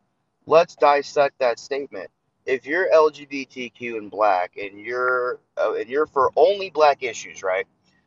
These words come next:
Let's just go with housing and the aids epidemic. Well, if you're only for black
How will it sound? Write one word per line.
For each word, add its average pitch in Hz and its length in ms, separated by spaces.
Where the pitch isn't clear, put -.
Let's - 160
just 156 120
go 151 120
with 135 100
housing 117 560
and 101 100
the 101 140
aids 101 220
epidemic. 90 480
Well, 123 360
if 127 220
you're 170 300
only 151 260
for 135 180
black 127 360